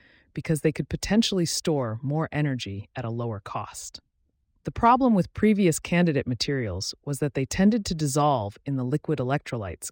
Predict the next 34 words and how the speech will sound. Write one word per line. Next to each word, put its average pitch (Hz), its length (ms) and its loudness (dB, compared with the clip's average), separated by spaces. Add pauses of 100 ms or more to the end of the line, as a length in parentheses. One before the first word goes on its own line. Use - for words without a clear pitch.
commonly 165 440 0
used 120 320 -4
in 107 80 -4
the 101 140 -4
industry. - 560 -4 (540)
However, 139 520 0 (300)
tac 220 360 4 (360)
doesn't 156 320 2
dissolve 139 560 2
in 127 140 -2
two 180 280 0
widely 143 460 0
used 135 320 -4
electrolytes, 110 840 -8 (380)
and 147 80 0
it 139 100 -4
boasts 165 320 4
an 127 160 -4
energy 180 340 4
density 117 560 -4 (280)
that's - 200 -8
fifty - 400 0
percent 190 460 0
better 131 400 2 (300)
than 139 160 -2
one 135 100 0
of 135 80 -2
the 135 60 -4
most 131 240 0
common 147 480 2
lithium-ion 143 560 2
battery 123 280 0
chemistries 113 540 -6
today, 104 460 -8